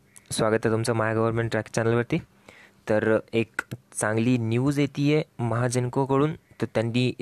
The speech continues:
रिक्रूटमेंट प्रोसेस स्टार्ट केली आहे टू थाउजंड नाईन्टीन. तर जागा आहेत सेवन फोर्टी सिक्स, म्हणजे सातशे सेहेचाळीस जागांसाठी ही भरती आहे आणि वेतन श्रेणी around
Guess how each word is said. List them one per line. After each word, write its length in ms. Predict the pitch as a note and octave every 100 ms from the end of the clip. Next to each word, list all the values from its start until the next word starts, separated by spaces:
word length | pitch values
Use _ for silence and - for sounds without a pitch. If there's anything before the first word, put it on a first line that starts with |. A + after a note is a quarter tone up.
| A2+
रिक्रूटमेंट 520 | A2 C#3+ D3 D3+ D3
प्रोसेस 400 | C#3+ - D3 -
स्टार्ट 380 | - - A#2 B2+
केली 200 | - C#3
आहे 120 | D#3 E3+ - - - -
टू 60 | B2+
थाउजंड 380 | B2+ B2 C3 A#2
नाईन्टीन. 440 | G#2+ A#2 A#2 D3 D#3+ - _ - - _ -
तर 60 |
जागा 440 | G#2 G2 G#2 A2+ C3
आहेत 200 | C3+ C3+ -
सेवन 260 | - A#2+ B2+
फोर्टी 260 | C#3 C#3
सिक्स, 360 | C#3+ E3+ - -
म्हणजे 220 | A2+ A2+
सातशे 400 | A2+ G#2+ - C3
सेहेचाळीस 640 | B2 - A#2 A#2+ D3+ D3+
जागांसाठी 520 | C#3 C3+ C#3 C#3 C#3 D3+
ही 220 | C#3 C#3
भरती 400 | C3 B2 - C#3+
आहे 300 | B2 B2+ C#3 D#3+ - - - -
आणि 360 | A2+ A#2 A2+
वेतन 420 | G2 G#2+ A#2+ -
श्रेणी 460 | C#3+ - C#3 C#3+ D3
around 380 | - B2+ C3